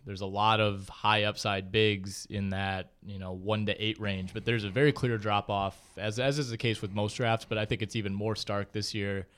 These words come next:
you know, between nine and ten and then the rest. And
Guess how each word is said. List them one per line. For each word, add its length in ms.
you 80
know, 100
between 840
nine 380
and 100
ten 380
and 140
then 200
the 120
rest. 540
And 640